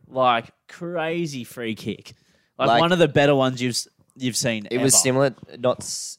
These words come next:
Speaker 2: it was the same vibe as, um, Ronaldinho two thousand two. You know, he takes that free kick and it goes, like,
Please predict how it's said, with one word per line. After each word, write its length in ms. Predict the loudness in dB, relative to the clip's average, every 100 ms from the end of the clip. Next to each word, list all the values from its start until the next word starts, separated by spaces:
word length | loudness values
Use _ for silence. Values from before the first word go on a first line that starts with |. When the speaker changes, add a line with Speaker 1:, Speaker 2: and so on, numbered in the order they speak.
| _
Speaker 2:
it 80 | 0
was 160 | 0 0
the 80 | 0
same 400 | 0 2 2 4
vibe 320 | 4 4 2
as, 180 | -2 -2
um, 520 | 0 -2 -4 -10 -18 _ -6
Ronaldinho 540 | -2 0 0 -2 -4 -6
two 100 | -8
thousand 320 | -8 -10 -10
two. 280 | -6 -6 -8 _ _ _ _ _ -6
You 60 |
know, 80 | -4
he 60 | -2
takes 260 | -2 -4
that 120 | -6 -6
free 220 | -6 -6
kick 220 | -6 -6
and 100 | -6
it 40 | -4
goes, 280 | -4 -4
like, 320 | -4 -6 -8